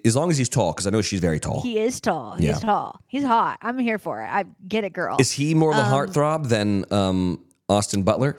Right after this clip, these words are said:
Speaker 2: No, Austin Butler is definitely, like, the, like, on paper, like,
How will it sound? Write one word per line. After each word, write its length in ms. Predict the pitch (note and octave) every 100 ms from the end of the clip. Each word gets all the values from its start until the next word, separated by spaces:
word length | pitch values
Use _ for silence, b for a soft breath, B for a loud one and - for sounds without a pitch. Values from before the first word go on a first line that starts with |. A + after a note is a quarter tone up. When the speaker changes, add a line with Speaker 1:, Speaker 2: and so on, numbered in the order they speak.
| F3+
Speaker 2:
No, 500 | G#3 G#3 G3+ E3+ D#3+
Austin 340 | G#3+ C4 D#4+
Butler 240 | B3+ A3+
is 80 | A3+
definitely, 420 | A3 G3+ G3+ G3 F#3+
like, 340 | F#3 F3 E3+
the, 380 | E3+ D#3+ D#3+ D#3 _ _ _ _ _ -
like, 160 | G3+ -
on 260 | G#3 G3+
paper, 640 | F#3 G#3 F#3 F#3 F3+ E3 D#3+
like, 300 | D#3+ D#3+ -